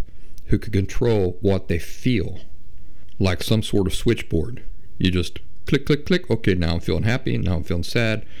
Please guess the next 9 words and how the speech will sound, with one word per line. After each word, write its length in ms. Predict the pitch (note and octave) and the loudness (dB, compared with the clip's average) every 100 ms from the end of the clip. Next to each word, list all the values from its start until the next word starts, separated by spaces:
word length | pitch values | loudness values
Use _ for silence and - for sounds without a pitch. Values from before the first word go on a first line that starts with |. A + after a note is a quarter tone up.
| - - - - - - - - | -4 -2 -4 -4 -4 -2 -2 0
Uh, 200 | D2+ D2 B2+ - - | 0 0 -2 -2 -2
there's, 260 | G#3 G2+ G#2 | 0 0 0
there's 280 | F#2+ G2+ A2+ | 0 0 2
nobody. 560 | G#2+ G2 F2 D#2+ D#2+ - - - - - | 0 0 0 0 -2 -2 -2 -2 -2 0
That, 140 | G2 | 0
that's 200 | G#2+ - | 2 2
not 160 | A#2 A2+ | 0 0
a 60 | |
thing. 440 | F2 - G#2 A2+ | 0 0 0 0